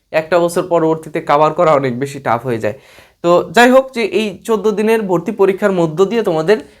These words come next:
দুই হাজার চব্বিশ পঁচিশ শিক্ষাবর্ষের ভর্তি পরীক্ষা শেষ হবে গুচ্ছের। তো আজকের এই ভিডিওতে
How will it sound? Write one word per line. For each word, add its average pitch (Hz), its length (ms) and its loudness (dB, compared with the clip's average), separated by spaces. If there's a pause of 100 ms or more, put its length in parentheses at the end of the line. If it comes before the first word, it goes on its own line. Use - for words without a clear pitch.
(140)
দুই 165 80 0
হাজার 175 180 0
চব্বিশ 185 400 -2
পঁচিশ 180 300 -4
শিক্ষাবর্ষের 170 600 0 (400)
ভর্তি 151 240 -4
পরীক্ষা 175 460 -4 (140)
শেষ 196 300 2
হবে 214 160 0 (160)
গুচ্ছের। 135 300 -6 (440)
তো 175 220 2
আজকের 196 360 2
এই 240 80 2
ভিডিওতে 226 480 0